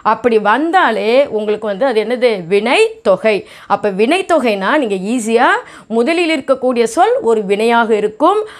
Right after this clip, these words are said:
அந்த வினையானது கட்டளை பொருள்ல இருக்கும், நம்பர் ஒன்.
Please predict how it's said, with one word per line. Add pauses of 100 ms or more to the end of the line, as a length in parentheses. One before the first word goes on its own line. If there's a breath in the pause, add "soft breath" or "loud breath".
(140)
அந்த
வினையானது
கட்டளை
பொருள்ல (100)
இருக்கும்,
நம்பர்
ஒன்.